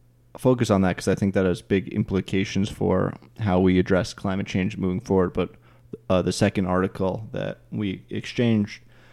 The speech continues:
um, this week was an opinion piece, uh, by Benjamin Appelbaum in the New York Times, um, blame economists for the mess we're in. Why did America listen to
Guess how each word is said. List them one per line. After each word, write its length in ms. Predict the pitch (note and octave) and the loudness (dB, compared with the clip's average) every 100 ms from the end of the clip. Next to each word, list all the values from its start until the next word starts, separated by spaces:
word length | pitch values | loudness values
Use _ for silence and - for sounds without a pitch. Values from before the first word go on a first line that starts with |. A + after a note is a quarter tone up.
| - - | -14 -6
um, 240 | G#2+ G2 | -4 0
this 180 | G2 - | 0 0
week 320 | A#2 G2 - G#2 | 0 0 -2 0
was 380 | G2 F#2 G2 G2 | 2 2 0 -2
an 60 | |
opinion 460 | F#2+ - G#2 G2+ F#2+ | -2 2 4 4 0
piece, 420 | G#2 G2+ G2 - | 0 -2 -4 -6
uh, 140 | G2+ F#2+ | -6 -4
by 180 | G#2 F#2 | -4 -2
Benjamin 520 | G2+ F#2+ G2 F#2+ F#2+ - _ _ _ - | 0 0 2 0 -2 -6 _ _ _ -16
Appelbaum 600 | G#2 G2+ G2 G#2 G#2 G#2 | -10 -6 -2 2 2 4
in 140 | G#2 G#2 | 4 4
the 320 | G#2 G2+ G2 | 4 2 0
New 140 | G#2+ | 2
York 200 | G2+ G2+ - | 2 2 0
Times, 500 | G2 F#2+ G#2+ - - _ - | 0 0 -2 -6 -16 _ -6
um, 200 | G#2 G2 | -2 0
blame 320 | G#2 G#2+ G#2 G#2 | 2 6 6 6
economists 600 | F#2+ - G#2 G2 F#2+ - | 2 0 0 2 0 -2
for 160 | G#2+ | -2
the 80 | G2 | 2
mess 320 | G2 F#2 - | 2 2 0
we're 140 | G2+ F#2+ | -4 -2
in. 280 | G#2 F#2+ F#2+ | 0 0 2
Why 180 | F#2 F#2 | 4 4
did 140 | F#2 | 0
America 440 | G2 G2 F#2+ - F#2+ | 0 0 -2 -4 -4
listen 320 | G2 - F#2+ | -4 -4 -6
to 220 | G2 F#2+ | -4 -4